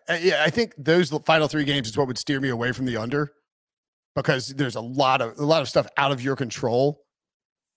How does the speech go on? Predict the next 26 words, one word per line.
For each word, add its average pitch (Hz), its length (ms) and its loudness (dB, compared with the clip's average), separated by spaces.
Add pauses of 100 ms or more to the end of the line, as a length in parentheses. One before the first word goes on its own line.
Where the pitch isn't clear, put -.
(280)
Whereas, 160 240 4
like, 135 220 -4
even 190 220 4
if 156 100 2
you 170 120 2
lose 160 240 6
the 156 80 0
first 147 300 0
five 139 260 4
games 139 240 -2
of 123 60 -8
the 117 60 -8
season 151 500 -2 (400)
and 143 80 -4
you're 131 180 -2
oh 143 140 4
and 143 100 2
five 139 240 4
going 139 160 0
into 127 120 -2
your 120 100 0
bye, 117 260 2
you 135 140 0
could 123 140 -2
still 139 220 0
beat 131 280 -2